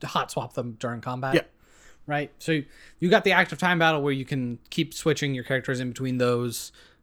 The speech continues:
Speaker 1: mid-combat. There's a whole Pokemon system where the third person of your party, 'cause you always have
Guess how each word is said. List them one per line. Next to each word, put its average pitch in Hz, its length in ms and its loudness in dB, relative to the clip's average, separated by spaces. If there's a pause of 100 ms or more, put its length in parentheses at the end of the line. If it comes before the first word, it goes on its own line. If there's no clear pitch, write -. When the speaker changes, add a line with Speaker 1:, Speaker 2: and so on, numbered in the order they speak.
(440)
Speaker 1:
mid-combat. 135 800 2 (200)
There's 139 200 -4
a 135 60 -4
whole 151 480 4 (580)
Pokemon 147 640 2
system 147 560 -2 (600)
where 131 280 -2
the 123 240 -2
third 165 400 2
person 175 380 2
of 143 100 0
your 131 100 -2
party, 156 200 -4
'cause 160 160 0
you 175 100 2
always 196 400 6
have 156 380 2